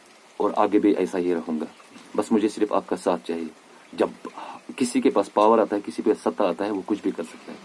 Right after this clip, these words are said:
और जब हम भी इंशाल्लाह जीत जाएंगे, हम भी कुछ करेंगे। और मेरा focus रहेगा, पहले मेरा focus रहेगा एक गरीब आवाम पे, क्योंकि इनके साथ बहुत ही, आ, नाइंसाफ़ी हुई है और मैं ये बर्दाश्त नहीं करूँगा।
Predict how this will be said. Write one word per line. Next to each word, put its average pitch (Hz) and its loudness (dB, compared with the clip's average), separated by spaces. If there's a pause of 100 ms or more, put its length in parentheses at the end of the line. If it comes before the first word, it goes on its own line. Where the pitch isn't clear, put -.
(180)
और 82 -4
जब 101 0
हम 113 0
भी 110 2
इंशाल्लाह 98 0
जीत 90 -6
जाएंगे, 87 0
हम 104 -4
भी 92 0
कुछ 82 -8
करेंगे। 76 -10 (300)
और 95 2
मेरा 104 4
focus - -2
रहेगा, 104 0 (440)
पहले 135 6
मेरा 107 6
focus - -2
रहेगा 95 0
एक 85 0
गरीब 90 0
आवाम 80 -2
पे, - -14 (340)
क्योंकि 92 -2
इनके 101 -2
साथ - -4
बहुत 92 -8
ही, 92 0
आ, - -6 (100)
नाइंसाफ़ी 87 0
हुई 80 -6
है - -8 (260)
और 90 -2
मैं 95 0
ये 95 2
बर्दाश्त 82 -4
नहीं 90 -8
करूँगा। 78 -12